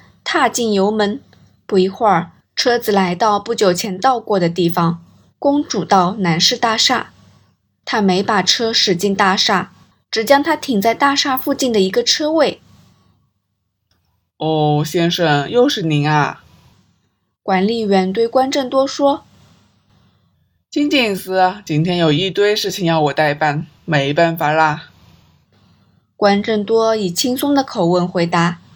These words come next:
Speaker 1: 他每次出入都以找住在九楼的金警司当借口。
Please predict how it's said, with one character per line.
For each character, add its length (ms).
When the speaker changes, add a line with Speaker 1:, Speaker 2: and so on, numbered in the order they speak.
Speaker 1:
他 140
每 240
次 220
出 240
入 340
都 180
以 320
找 240
住 220
在 180
九 220
楼 140
的 120
金 220
警 200
司 160
当 240
借 220
口。 300